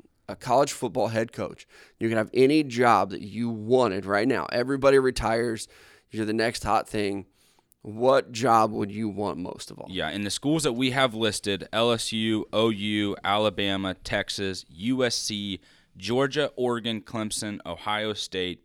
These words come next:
Speaker 2: Notre Dame, Florida, Michigan, Miami, and Penn State.
Speaker 1: If you choose a school that's not on this list, I'm just gonna go ahead and say you're wrong.
Speaker 2: <laughs> Yeah. Washington. What the fuck? <laughs>
Speaker 1: Yeah, why? Please elaborate.
Speaker 2: God, no.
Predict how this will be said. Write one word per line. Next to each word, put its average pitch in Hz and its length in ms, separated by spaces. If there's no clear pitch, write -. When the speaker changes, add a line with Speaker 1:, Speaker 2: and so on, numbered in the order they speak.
Speaker 2:
Notre 107 400
Dame, 98 480
Florida, 104 540
Michigan, 92 760
Miami, 87 720
and 87 180
Penn 85 200
State. - 240
Speaker 1:
If 143 120
you 220 220
choose 156 540
a 107 80
school 147 380
that's 110 240
not 117 260
on 107 220
this 101 240
list, 113 500
I'm 107 160
just 123 320
gonna 117 160
go 110 160
ahead 107 160
and 104 100
say - 160
you're 85 240
wrong. - 220
Speaker 2:
<laughs> - 0
Yeah. 143 300
Washington. 101 720
What 208 200
the - 80
fuck? 180 240
<laughs> - 40
Speaker 1:
Yeah, 185 200
why? 139 500
Please 226 440
elaborate. 170 800
Speaker 2:
God, 208 340
no. 117 280